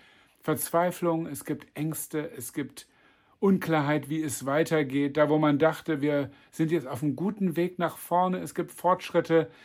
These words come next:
internationale Abkommen, Friedensschlüsse und so weiter. Da werden die Räder wieder rückwärts gedreht und du hast das Gefühl,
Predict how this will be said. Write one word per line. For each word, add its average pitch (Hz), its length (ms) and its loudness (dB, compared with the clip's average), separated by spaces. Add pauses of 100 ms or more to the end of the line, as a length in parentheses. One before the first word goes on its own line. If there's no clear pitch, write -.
(120)
internationale 165 800 -2
Abkommen, 156 640 2
Friedensschlüsse 151 800 -4
und 156 160 -6
so 143 180 -6
weiter. 143 480 -2 (520)
Da 143 180 2
werden 143 260 0
die 143 80 4
Räder 147 340 2
wieder 139 220 0
rückwärts 147 480 -6
gedreht 127 560 -4
und 131 80 -4
du 127 80 -4
hast 120 160 -10
das 131 160 -10
Gefühl, 139 540 0